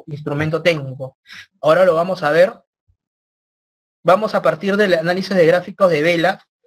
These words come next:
En realidad podemos utilizar los tres tipos de gráficos, ¿no?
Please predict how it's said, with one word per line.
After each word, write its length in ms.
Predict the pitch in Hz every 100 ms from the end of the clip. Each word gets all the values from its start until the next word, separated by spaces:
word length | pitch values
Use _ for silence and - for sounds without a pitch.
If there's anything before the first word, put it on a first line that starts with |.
| _ _ _ _ -
En 100 | 180
realidad 400 | 220 240 277 285
podemos 340 | - 226 269 269
utilizar 380 | 185 180 220 233
los 140 | 220
tres 180 | 226 220
tipos 300 | 226 240 233
de 80 | 165
gráficos, 640 | 170 175 160 135 135 131
¿no? 300 | 156 175 175